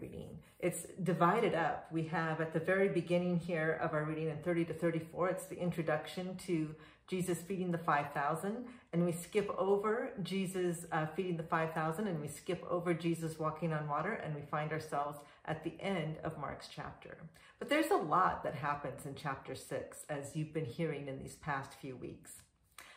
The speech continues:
So let's take a look at some of the things that have been happening. In,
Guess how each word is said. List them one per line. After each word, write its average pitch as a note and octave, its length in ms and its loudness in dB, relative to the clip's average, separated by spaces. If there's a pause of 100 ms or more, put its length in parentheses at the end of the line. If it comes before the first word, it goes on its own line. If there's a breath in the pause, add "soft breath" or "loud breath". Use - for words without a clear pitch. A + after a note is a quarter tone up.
(120)
So B3 80 -4
let's C#4+ 220 2
take D#4 220 -2
a - 20 2
look E3+ 220 0
at - 80 -2
some E3 180 0
of D#3 80 -2
the D3 60 -6
things D#3 340 -2
that D3+ 100 -2
have D3 140 -6
been C#3+ 120 -4
happening. D3 500 -6 (1120 loud breath)
In, F#3+ 360 2